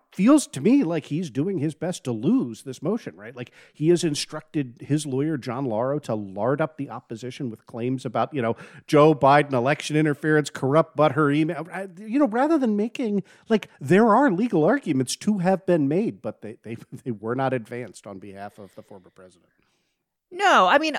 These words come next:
Speaker 2: look, I don't think Lauro's motion was as bad as you think it was, but I, I think that Trump's behavior is so egregious, and he, and he continues to push it. Just as a reminder, Trump was absolutely not subject to a gag order in the civil New York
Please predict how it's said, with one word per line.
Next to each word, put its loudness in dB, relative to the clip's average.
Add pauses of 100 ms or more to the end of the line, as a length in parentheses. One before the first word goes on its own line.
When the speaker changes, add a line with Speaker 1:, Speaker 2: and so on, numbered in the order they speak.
Speaker 2:
look, 2
I 4
don't 4
think -4
Lauro's 0
motion -6
was -6
as -6
bad -6
as -10
you -12
think -14
it -10
was, -8
but 0
I, 2 (120)
I -4
think -4
that 0
Trump's -2
behavior -2
is 0
so -2 (100)
egregious, -4
and -4
he, -8
and -4
he -6
continues -8
to -12
push -10
it. -10 (500)
Just -8
as 2
a -4
reminder, -6
Trump -2
was 0 (180)
absolutely 0
not 2
subject -2
to -6
a -4
gag -4
order -8
in -12
the -10
civil -10
New -10
York -10